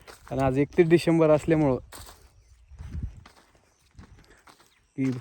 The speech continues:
प्रत्येकाला वाटतं नवीन वर्ष काहीतरी आपलं भरभराटीसाठी येवो.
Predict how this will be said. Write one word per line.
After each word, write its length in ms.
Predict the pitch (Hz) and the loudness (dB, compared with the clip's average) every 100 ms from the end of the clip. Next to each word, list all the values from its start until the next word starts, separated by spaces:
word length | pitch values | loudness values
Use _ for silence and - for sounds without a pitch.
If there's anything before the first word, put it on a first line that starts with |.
| - _ _ _ - - - | -14 _ _ _ -20 -20 -14
प्रत्येकाला 400 | - 147 175 165 | -12 -4 -2 2
वाटतं 300 | 165 156 165 | 2 2 2
नवीन 220 | 151 170 170 | 4 4 4
वर्ष 280 | 165 - | 2 0
काहीतरी 360 | 147 156 147 147 | -2 0 2 2
आपलं 220 | 139 143 | 0 2
भरभराटीसाठी 880 | 135 156 160 156 147 160 139 147 147 147 - _ - - - - - - - _ _ _ _ _ _ _ - | 4 6 6 4 0 -2 -2 -2 -2 -6 -10 _ -20 -20 -20 -20 -20 -20 -20 _ _ _ _ _ _ _ -6
येवो. 280 | 139 147 | 0 0